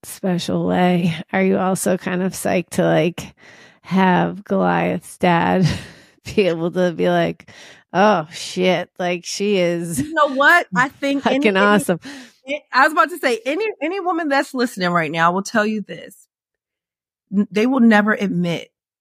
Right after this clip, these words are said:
Speaker 2: that you're the one that they should have treated right. I think that that's where a lot of their,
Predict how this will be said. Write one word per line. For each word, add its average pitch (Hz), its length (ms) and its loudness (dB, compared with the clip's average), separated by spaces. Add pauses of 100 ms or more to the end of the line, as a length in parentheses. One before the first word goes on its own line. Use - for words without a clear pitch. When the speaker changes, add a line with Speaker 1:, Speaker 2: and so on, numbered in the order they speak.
(560)
Speaker 2:
that 180 180 -2
you're 180 180 2
the 175 100 0
one 175 220 4
that 170 100 0
they 165 120 0
should 175 240 -4
have 175 120 -4
treated 170 380 -2
right. - 360 -4 (760)
I 185 120 4
think 190 280 0
that 170 160 0
that's 175 260 2
where 170 120 2
a 160 40 2
lot 165 220 4
of 165 180 0
their, 160 420 0